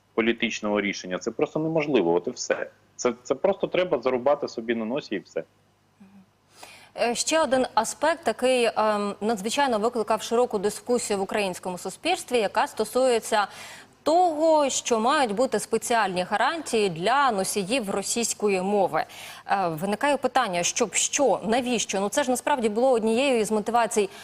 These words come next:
Speaker 2: агресора розпочати вторгнення в Україні. Мовляв, тут притісняють російськомовне населення. Тобто, фактично, в майбутньому це дає, е, широке поле і плацдарм для нового витка ескалації Російської Федерації.
Speaker 1: Це лише свідчить про той факт,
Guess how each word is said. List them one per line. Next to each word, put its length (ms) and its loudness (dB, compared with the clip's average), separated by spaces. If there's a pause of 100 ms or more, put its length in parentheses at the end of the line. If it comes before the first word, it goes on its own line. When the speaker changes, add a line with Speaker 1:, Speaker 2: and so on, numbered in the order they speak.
(120)
Speaker 2:
агресора 840 2
розпочати 560 0
вторгнення 500 0
в 40 -2
Україні. 500 0
Мовляв, 420 0
тут 180 0
притісняють 840 0 (220)
російськомовне 680 2
населення. 580 2
Тобто, 240 -2
фактично, 640 0
в 280 2
майбутньому 640 0
це 200 0
дає, 360 2 (320)
е, 220 4
широке 680 2
поле 500 2
і 60 2
плацдарм 640 2
для 280 2
нового 300 0
витка 300 0
ескалації 540 0
Російської 360 -6
Федерації. 540 -10 (1500)
Speaker 1:
Це 60 -16
лише 260 -14
свідчить 400 -18
про 140 -12
той 200 -8
факт, 320 -2